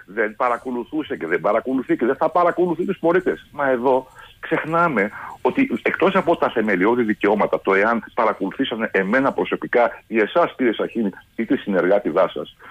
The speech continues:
είναι κάτι δευτερεύον πια. Γιατί έχουμε περάσει σε μια άλλη σφαίρα, ότι εδώ πέρα πιάστηκε και ομολόγησε ότι πιάστηκε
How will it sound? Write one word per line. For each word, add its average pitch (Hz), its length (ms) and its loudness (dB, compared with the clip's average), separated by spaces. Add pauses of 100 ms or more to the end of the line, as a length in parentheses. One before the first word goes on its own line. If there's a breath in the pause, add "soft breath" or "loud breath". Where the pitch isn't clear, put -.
(180 loud breath)
είναι 208 200 2
κάτι 196 280 0
δευτερεύον 156 580 2
πια. - 280 -8 (460 loud breath)
Γιατί 123 200 -2
έχουμε 185 180 0
περάσει 135 300 0
σε 135 120 -4
μια 113 240 -2
άλλη 139 160 0
σφαίρα, 78 360 -2 (260 loud breath)
ότι 127 180 0
εδώ 101 140 2
πέρα 143 340 2 (440)
πιάστηκε 185 640 -4 (100)
και 175 100 -8
ομολόγησε 165 640 -2
ότι 135 140 -14
πιάστηκε 101 580 -6